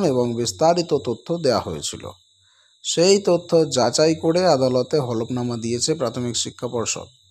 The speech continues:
ইডির তালিকায়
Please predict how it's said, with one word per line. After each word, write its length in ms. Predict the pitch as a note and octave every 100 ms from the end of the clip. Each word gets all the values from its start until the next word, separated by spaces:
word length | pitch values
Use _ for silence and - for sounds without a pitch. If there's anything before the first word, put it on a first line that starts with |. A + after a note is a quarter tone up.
| _ _ _ _ _ _ _ _ _ _ _ _ _ _ _ _ _ _ -
ইডির 400 | C#3+ E3+ A#3 A#3+ G#3+
তালিকায় 760 | F3 C#3+ B2 B2 A#2 B2+ E3